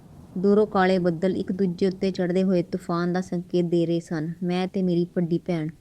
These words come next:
ਤੇ ਸਾਡੇ ਘਰ ਵਾਲੇ ਸਭ ਗੱਡੀ ਵਿੱਚ ਬੈਠੇ ਵਾਪਸ ਮੁੜ ਰਹੇ ਸਾਂ। ਹਵਾ ਵਿੱਚ ਇੱਕ ਅਜਿਹਾ ਸੋਗ ਭਰਿਆ ਸ਼ੋਰ ਸੀ, ਜਿਵੇਂ ਆਕਾਸ਼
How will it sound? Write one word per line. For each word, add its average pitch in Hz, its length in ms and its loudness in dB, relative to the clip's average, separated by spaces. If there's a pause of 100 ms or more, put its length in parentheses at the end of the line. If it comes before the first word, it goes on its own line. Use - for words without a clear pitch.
(480)
ਤੇ 190 80 0
ਸਾਡੇ 180 300 0
ਘਰ 175 240 0
ਵਾਲੇ 156 380 0 (960)
ਸਭ 214 100 2
ਗੱਡੀ 185 340 2
ਵਿੱਚ 185 180 0
ਬੈਠੇ 175 460 -2
ਵਾਪਸ 180 440 -2
ਮੁੜ 175 180 0
ਰਹੇ 165 180 0
ਸਾਂ। 156 240 -8
ਹਵਾ 180 500 -4
ਵਿੱਚ 185 240 0
ਇੱਕ 170 240 -2
ਅਜਿਹਾ 185 340 0
ਸੋਗ 180 300 -2
ਭਰਿਆ 170 300 0
ਸ਼ੋਰ 165 280 -2
ਸੀ, 170 200 -4
ਜਿਵੇਂ 175 320 -2
ਆਕਾਸ਼ 170 540 -4